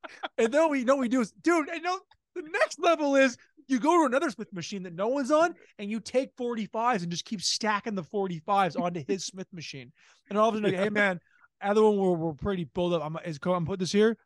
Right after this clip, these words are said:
Speaker 1: Can I give you a ten?" Um, and you just give him, like, thirty tens. <laughs>
Speaker 2: Just fill up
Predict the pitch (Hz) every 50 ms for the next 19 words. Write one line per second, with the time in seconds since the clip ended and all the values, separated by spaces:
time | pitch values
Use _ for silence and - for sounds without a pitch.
0 | _ _ _ - 214 208 185 135 165 190 180 196 208 208 214 - 208 214 214 233
1 | 240 254 - _ _ _ _ _ _ _ _ 180 175 208 220 208 214 214 208 170
2 | 147 _ - 214 220 185 185 202 208 185 165 156 151 147 _ _ _ - 175 175
3 | 190 196 202 196 175 151 156 190 196 202 208 226 214 - - - _ 240 - _
4 | 359 - - _ - _ _ _ _ - - 311 _ - - - - _ - -
5 | - _ _ _ _ _ _ _ - - - - - - - _ _ 175 180 -
6 | - - 175 170 170 165 151 139